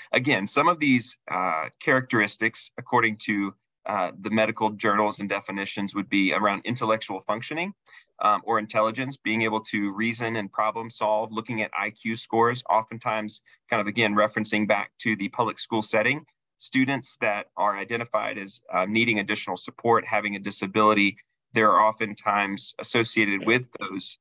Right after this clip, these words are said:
um, identifications, educational and psychological evaluations that would determine an individual's, um, I Q score,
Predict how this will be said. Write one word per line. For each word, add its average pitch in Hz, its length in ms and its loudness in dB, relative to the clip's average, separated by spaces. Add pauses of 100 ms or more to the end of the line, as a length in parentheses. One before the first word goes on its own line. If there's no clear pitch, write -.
um, 92 480 2
identifications, 101 1000 -4 (400)
educational 107 760 2
and 92 80 0
psychological 98 840 2
evaluations 95 880 -2
that 107 160 0
would 104 140 -4
determine 104 520 -2
an 101 140 -4
individual's, 98 840 -4
um, 90 260 0
I 101 140 0
Q 110 220 -6
score, 170 380 2